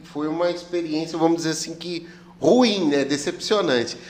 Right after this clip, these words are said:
Mas assim, qual foi a melhor experiência sua, assim, na carreira militar? Co-, já sendo chefe de cozinha, cê, cê comeu em algum lugar e falou: "Poxa, aqui eu voltaria pra comer"? Porque assim, Vidigal,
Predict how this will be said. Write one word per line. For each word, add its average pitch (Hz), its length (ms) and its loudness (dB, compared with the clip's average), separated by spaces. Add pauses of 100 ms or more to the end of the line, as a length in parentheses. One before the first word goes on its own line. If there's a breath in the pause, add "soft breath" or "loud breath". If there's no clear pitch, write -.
(120)
Mas 254 180 2
assim, 240 260 -2
qual 269 240 4
foi 247 260 2
a 220 40 -2
melhor 208 320 -4
experiência 175 680 -4
sua, 147 340 -4
assim, 147 280 -4
na 135 140 -2
carreira 139 360 -4
militar? 139 1040 -4
Co-, - 340 -4 (200)
já 160 280 -2
sendo 160 640 -4
chefe 160 540 -2
de 135 120 -12
cozinha, 139 640 -2 (300 loud breath)
cê, - 280 -6
cê - 300 -4
comeu 165 520 -2
em 175 60 2
algum 151 360 0
lugar 147 340 2
e 165 40 -4
falou: 165 220 -4
"Poxa, 156 340 -4
aqui - 260 -4
eu 185 140 0
voltaria 165 600 -2
pra 165 180 -4
comer"? 156 520 -6 (100)
Porque 165 260 2
assim, 196 340 0
Vidigal, 127 560 -4